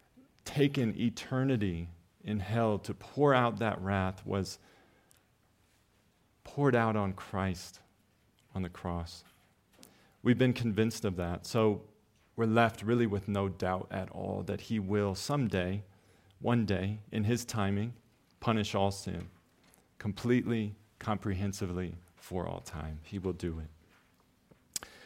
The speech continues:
Now to application, point number one. Enjoy the Father's love. All that we've sung this morning,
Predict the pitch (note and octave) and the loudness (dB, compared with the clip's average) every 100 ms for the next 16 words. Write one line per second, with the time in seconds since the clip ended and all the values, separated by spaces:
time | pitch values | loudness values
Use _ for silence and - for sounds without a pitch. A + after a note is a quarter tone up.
0 | - - A#2 A#2 A#2 A#2+ A2 - A2+ - | -8 6 6 8 2 2 2 2 2 2
1 | G2+ - A2+ A2+ G2+ F#2+ G2 F#2+ - - | -4 -2 -2 0 -2 0 0 0 -2 -10
2 | _ _ - - - - - - - _ | _ _ -20 -20 -20 -20 -20 -20 -20 _
3 | _ _ _ _ _ - - - - - | _ _ _ _ _ -18 -16 -18 -20 -20
4 | - A2+ A2 F#2+ G#2 A#2+ A#2+ G#2+ - G#2 | -6 0 0 0 4 8 8 6 2 4
5 | G2 F#2 E2 F2+ F2 E2 - - _ _ | 4 2 -4 -2 -2 -4 -10 -20 _ _
6 | _ - _ _ _ _ _ _ _ _ | _ -20 _ _ _ _ _ _ _ _
7 | _ _ - - A2+ A#2+ B2 A#2 A#2 - | _ _ -12 4 6 8 6 6 0 0
8 | - A#2 B2 B2+ A#2+ - A2+ A2+ A#2+ A#2+ | 0 4 4 4 0 -2 0 2 0 -2